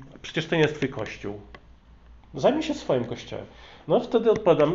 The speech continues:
„Nie, no to jest mój kościół. Ja wierzę w jeden święty, powszechny i apostolski kościół”. E, nurty w kościele inne niż ko-, niż reformowane to jest część naszego kościoła i powinniśmy być głęboko przejęci,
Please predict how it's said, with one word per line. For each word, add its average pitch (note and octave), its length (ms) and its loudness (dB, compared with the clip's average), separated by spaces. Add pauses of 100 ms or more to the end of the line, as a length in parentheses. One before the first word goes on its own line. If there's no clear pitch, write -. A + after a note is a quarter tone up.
„Nie, C#3+ 120 6
no B2 100 4
to F#3 120 0
jest B3 180 2
mój B2+ 100 2
kościół. - 380 -2
Ja F3 100 8
wierzę D#3+ 300 4
w C#3 80 0
jeden D3+ 240 4
święty, C#3+ 380 0
powszechny C#3+ 580 2
i C#3 60 8
apostolski B2+ 600 2
kościół”. A#2 500 -2 (520)
E, B2 340 4
nurty C#3+ 600 4 (280)
w - 100 -18
kościele C#3+ 520 2
inne D3+ 360 4
niż A#2+ 260 -4
ko-, C3+ 160 -4 (220)
niż B2+ 300 -2
reformowane C3 680 6
to F#3 100 2
jest - 140 0
część F3 240 0
naszego E3 340 2
kościoła E3 480 6
i A#2+ 40 2
powinniśmy C#3 320 2
być C3+ 160 0
głęboko D#3 380 6
przejęci, B2+ 680 4